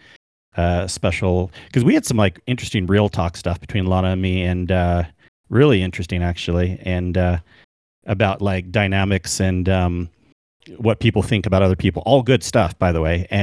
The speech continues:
Speaker 1: And,
Speaker 2: yeah.
Speaker 1: uh,
Speaker 2: She's,
Speaker 1: and
Speaker 2: she's a good human.
Speaker 1: Yeah,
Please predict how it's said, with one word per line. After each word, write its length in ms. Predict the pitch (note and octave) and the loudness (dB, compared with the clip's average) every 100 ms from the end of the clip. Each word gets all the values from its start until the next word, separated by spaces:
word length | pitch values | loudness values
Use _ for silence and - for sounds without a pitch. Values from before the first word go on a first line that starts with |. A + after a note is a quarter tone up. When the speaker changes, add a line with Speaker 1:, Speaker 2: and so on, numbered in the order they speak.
| C3 | 0
Speaker 1:
And, 100 | F2+ | 2
Speaker 2:
yeah. 120 | F#2+ | 2
Speaker 1:
uh, 120 | F2+ F2 - - - | 2 -2 -6 -20 -8
Speaker 2:
She's, 300 | - B3 G3 | -4 -2 -2
Speaker 1:
and 80 | |
Speaker 2:
she's 260 | G2 A3+ F#3 | 0 2 0
a 60 | D#3 | 2
good 160 | D#3+ | 0
human. 500 | - D#3+ C3+ B2 A#2+ - | 2 0 0 -4 -8 0
Speaker 1:
Yeah, 320 | G#2+ F2 E2 | 2 2 0